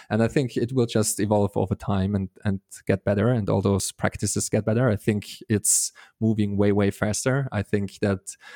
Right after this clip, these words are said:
um, Bitcoin is an exponential technology, obviously, but I also, I even think it's, it's better than that. Like, it's, it's an exponential technology built up on te-, exponential technologies,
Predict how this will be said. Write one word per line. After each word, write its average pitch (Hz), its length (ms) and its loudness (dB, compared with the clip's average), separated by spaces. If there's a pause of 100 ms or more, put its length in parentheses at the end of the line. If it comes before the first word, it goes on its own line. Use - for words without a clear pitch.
(200)
um, 98 400 0
Bitcoin 101 360 2
is 95 160 0
an 95 180 2
exponential 101 580 0
technology, 107 560 0
obviously, 104 560 0
but 107 120 0
I 107 60 2
also, 104 460 2
I 110 40 2
even 110 220 2
think 104 300 -2
it's, - 460 -2
it's - 140 -4
better 107 280 2
than 101 160 -6
that. 92 200 -8
Like, 101 220 -4
it's, - 340 -2
it's 107 160 -2
an 101 80 4
exponential 104 540 0
technology 107 440 0
built 104 220 2
up 101 140 0
on 98 220 0
te-, - 100 -2 (220)
exponential 98 460 0
technologies, 110 680 -4